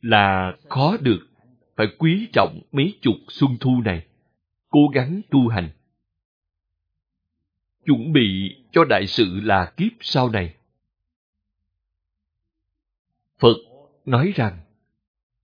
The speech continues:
được thân người cũng giống như một con rùa mù.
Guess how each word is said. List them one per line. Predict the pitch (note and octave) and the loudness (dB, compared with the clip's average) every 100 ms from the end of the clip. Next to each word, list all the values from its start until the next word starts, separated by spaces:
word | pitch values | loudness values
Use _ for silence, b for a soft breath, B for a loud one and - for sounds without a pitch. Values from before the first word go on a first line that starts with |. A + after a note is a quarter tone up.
| _ _ _ _ _ _ _ _ - | _ _ _ _ _ _ _ _ 0
được | C3+ B2 A#2 - | 4 4 2 -2
thân | D3+ E3 D#3 | 4 4 6
người | B2+ G#2+ G2+ F#2 - _ _ _ _ | 4 4 2 -4 -10 _ _ _ _
cũng | C#3+ A2+ B2 D#3 | -2 -2 -4 0
giống | D#3+ F3+ G#3+ | 2 2 2
như | D#3 C#3+ C#3+ | 2 2 2
một | A#2 G#2 - - | 0 -2 -4 0
con | D3+ D3+ B2+ | 2 2 2
rùa | A#2+ G2 | 2 2
mù. | F#2+ G2 F2+ E2 | 2 -2 -2 -6